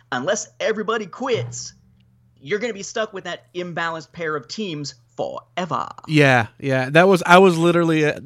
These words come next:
Speaker 2: I was kinda in that conundrum. I'm like, "Do I wanna go through the, you know, hour-long loading screens,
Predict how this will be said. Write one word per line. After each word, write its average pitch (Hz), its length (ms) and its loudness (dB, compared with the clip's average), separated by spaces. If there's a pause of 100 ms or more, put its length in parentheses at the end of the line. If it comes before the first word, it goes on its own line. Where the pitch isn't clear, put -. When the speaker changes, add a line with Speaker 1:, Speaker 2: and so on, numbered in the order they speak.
Speaker 2:
I 147 80 2
was 147 140 0
kinda 160 220 2
in 143 100 4
that 147 160 2
conundrum. 147 380 2
I'm 131 140 2
like, 123 240 -2
"Do 139 140 0
I 135 60 4
wanna 131 220 2
go 135 200 0
through 135 320 -2
the, 127 320 -4 (460)
you 135 120 -2
know, 123 380 -2
hour-long 135 560 0
loading 143 320 2
screens, 165 580 -2